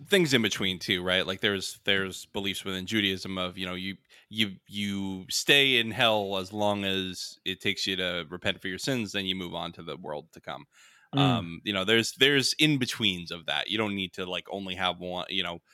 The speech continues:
Speaker 1: the eternal damnation or,
Speaker 2: Right.
Speaker 1: or reincarnation. But I think, uh, I don't know. I think, I think this, Star Wars is so weird about, <laughs> about eschatology. Um, it is so, like,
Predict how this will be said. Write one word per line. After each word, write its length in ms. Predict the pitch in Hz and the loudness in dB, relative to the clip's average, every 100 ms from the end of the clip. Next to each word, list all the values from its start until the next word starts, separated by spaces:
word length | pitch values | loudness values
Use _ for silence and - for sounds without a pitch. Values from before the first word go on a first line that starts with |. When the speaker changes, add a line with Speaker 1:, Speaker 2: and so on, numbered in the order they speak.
| - | -2
Speaker 1:
the 120 | 107 | 0
eternal 460 | 101 - 135 117 95 | 2 4 4 2 2
damnation 600 | 98 92 101 90 - - - - | 4 4 2 -2 -4 -8 -20 -16
or, 260 | 92 92 127 | -12 -8 -4
Speaker 2:
Right. 220 | 123 110 | 0 2
Speaker 1:
or 300 | 101 90 87 _ - - _ | 2 0 -4 _ -20 -20 _
reincarnation. 840 | 104 95 87 92 90 87 - 87 | -6 -4 -4 -4 -2 -4 -8 -8
But 240 | 85 85 - | -2 -2 -2
I 120 | 90 87 - | -4 -6 -6
think, 300 | 90 87 90 | -6 -4 -2
uh, 400 | 87 82 82 82 _ _ _ _ _ _ _ _ _ - | 2 2 0 -2 _ _ _ _ _ _ _ _ _ -2
I 140 | 143 | 2
don't 140 | 214 220 | 6 6
know. 180 | 143 | 6
I 140 | 95 110 | 6 4
think, 240 | 170 165 | 4 4
I 80 | 127 | 4
think 300 | 139 208 151 | 4 0 0
this, 260 | 139 185 - - - | 0 0 -2 -10 -12
Star 280 | - - 226 | -4 4 6
Wars 160 | 269 226 | 6 4
is 100 | 143 | 4
so 240 | - 135 | 6 6
weird 380 | 127 110 101 107 | 6 4 4 4
about, 500 | 90 98 92 90 90 - - | 2 2 4 2 0 -6 -6
<laughs> 220 | 101 - | -6 -6
about 400 | 113 - 117 101 | -4 2 4 2
eschatology. 840 | 95 - 107 95 95 98 107 107 - - - _ _ | -4 -4 -4 0 0 0 0 -2 -6 -20 -20 _ _
Um, 500 | 90 92 90 87 85 - _ _ _ _ _ _ | 2 4 2 -2 -10 -16 _ _ _ _ _ _
it 160 | 120 123 | 0 2
is 160 | 117 107 | 4 2
so, 480 | - - 117 113 110 | 0 4 4 4 2
like, 480 | 104 95 90 - | 0 -2 -2 -10